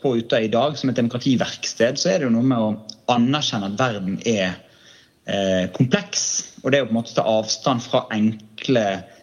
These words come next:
sort-hvitt-løsninger og svar er også en måte å ta an-, ta avstand fra ekstremisme, og som stort sett forholder seg at det er at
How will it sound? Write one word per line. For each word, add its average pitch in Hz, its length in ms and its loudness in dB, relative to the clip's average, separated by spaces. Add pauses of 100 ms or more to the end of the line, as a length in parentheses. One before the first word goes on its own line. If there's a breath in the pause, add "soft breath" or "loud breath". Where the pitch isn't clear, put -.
(140)
sort-hvitt-løsninger 107 1400 0
og 104 80 2
svar 165 400 0
er 135 80 2
også 123 300 0
en 101 100 -2
måte 101 240 -2
å 127 80 0
ta 104 140 2
an-, 110 260 4
ta 101 380 0 (280 loud breath)
avstand 107 460 2
fra 120 220 2 (420)
ekstremisme, 120 800 0
og 95 340 2 (320 loud breath)
som 160 160 4
stort 165 240 0
sett 127 220 -4 (500)
forholder 131 340 2
seg 101 200 0
at - 340 -8
det 117 160 4
er 110 200 0 (1800)
at 98 460 -6